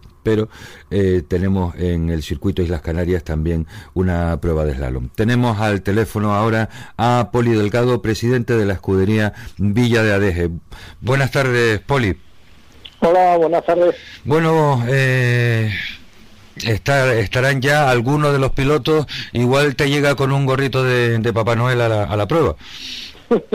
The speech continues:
Speaker 2: Bueno, pues la verdad que no sería de extrañar, ¿no? Por, por, por la cercanía que están ya, dan, eh, o que estamos ya de, de las fiestas navideñas. Y, eh, que bueno,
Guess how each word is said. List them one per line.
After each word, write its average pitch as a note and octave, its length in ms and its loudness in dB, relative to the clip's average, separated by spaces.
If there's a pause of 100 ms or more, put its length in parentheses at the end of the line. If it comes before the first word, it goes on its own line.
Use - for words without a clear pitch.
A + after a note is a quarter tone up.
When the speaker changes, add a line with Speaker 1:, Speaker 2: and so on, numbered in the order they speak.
(880)
Speaker 2:
Bueno, E3 260 2
pues - 180 2
la D3 120 4
verdad D3 280 2
que D3+ 400 2 (440)
no E3+ 120 2
sería F3+ 280 2
de E3+ 100 4
extrañar, D3+ 520 0
¿no? D#3+ 160 -2
Por, B2+ 300 -4
por, A#2 400 -4
por C3+ 160 -4
la C3 160 2
cercanía C#3+ 580 0
que C3+ 80 -6
están C3+ 420 -6
ya, C#3 180 2
dan, B2 440 -4 (240)
eh, C3 180 -8
o B2 120 -6
que B2 100 -4
estamos C3+ 380 0
ya C#3 180 2
de, A#2+ 320 -2
de B2 140 -2
las A#2+ 120 -2
fiestas C3+ 240 -4
navideñas. D3+ 600 0 (640)
Y, - 120 0 (1040)
eh, A2+ 540 -10
que C3+ 80 2
bueno, B2 280 0